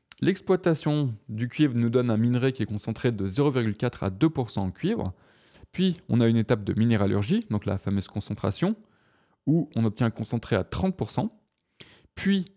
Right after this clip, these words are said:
une métallurgie, donc l'extraction, l'extraction chimique. On obtient un blister, donc c'est une extraction via pyrométallurgie, donc, euh,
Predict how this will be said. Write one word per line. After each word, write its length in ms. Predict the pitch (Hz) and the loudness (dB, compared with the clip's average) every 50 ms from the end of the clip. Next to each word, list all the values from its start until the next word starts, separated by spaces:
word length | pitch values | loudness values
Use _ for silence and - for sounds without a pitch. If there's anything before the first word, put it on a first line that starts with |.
| _ _ _ _ | _ _ _ _
une 120 | - 120 127 | 2 4 4
métallurgie, 680 | 131 135 131 127 113 110 110 101 107 165 226 247 - - 113 | 4 4 4 4 4 4 4 2 2 0 -2 -2 -4 -6 -4
donc 180 | 104 101 - | -4 -2 -2
l'extraction, 480 | 117 104 - - - 107 - - - - - - | -2 -4 -2 -2 -4 -4 -4 -6 -10 -8 -4 -2
l'extraction 600 | 110 107 - - - - 113 - - - 131 120 | -2 -2 -2 -4 -6 -6 -6 -6 -4 -2 -2 -2
chimique. 480 | - - - 123 185 214 - - - _ _ _ _ _ _ _ _ _ - | -2 -2 -2 -2 -2 -2 -6 -10 -20 _ _ _ _ _ _ _ _ _ -2
On 80 | 117 120 | 0 0
obtient 260 | 120 - - 120 107 | 0 2 2 2 2
un 40 | 104 | 2
blister, 640 | 98 98 123 127 143 151 - - - - 107 147 196 - - _ _ _ - | 2 2 2 2 2 0 -4 -4 0 2 2 2 0 -4 -10 _ _ _ -6
donc 180 | - 110 107 - | -2 -2 -2 -2
c'est 240 | - - 110 110 110 | 0 2 2 2 4
une 120 | 110 110 | 2 0
extraction 440 | 110 - - 117 113 101 - 139 135 | -2 -2 -4 -6 -4 -2 -2 -2 0
via 180 | 110 107 104 | 2 2 0
pyrométallurgie, 1040 | 95 - - - 156 143 131 135 131 131 123 117 - 123 110 110 107 104 107 143 160 | 0 -2 -2 0 0 2 2 2 2 2 2 2 2 2 2 2 0 0 0 -2 -2
donc, 220 | 135 107 95 - - | -2 -2 -4 -4 -4
euh, 180 | 92 92 92 | -4 -4 -4